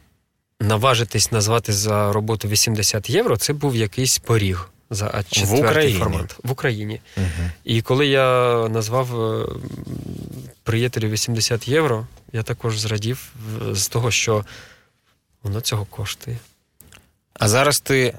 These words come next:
Speaker 2: роботу за вісімдесят євро ту готовий за триста продавати євро в Україні?
Speaker 1: Ні, не готовий.
Speaker 2: А як
Speaker 1: Це
Speaker 2: формується,
Speaker 1: жадність буде.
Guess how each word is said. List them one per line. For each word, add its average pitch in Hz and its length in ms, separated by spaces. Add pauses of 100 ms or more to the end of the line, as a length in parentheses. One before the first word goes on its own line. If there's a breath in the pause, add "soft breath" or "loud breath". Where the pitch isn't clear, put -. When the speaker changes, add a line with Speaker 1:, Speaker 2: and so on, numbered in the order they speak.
(360)
Speaker 2:
роботу 113 340
за 104 100
вісімдесят 101 440
євро 98 220
ту 95 120
готовий 175 320
за 107 120
триста 90 500
продавати 85 500
євро 82 260
в 82 40
Україні? 82 400
Speaker 1:
Ні, 127 280 (600)
не 127 100
готовий. 117 360
Speaker 2:
А 104 40
як 143 120
Speaker 1:
Це 208 100
Speaker 2:
формується, 113 420
Speaker 1:
жадність 104 60
буде. 104 220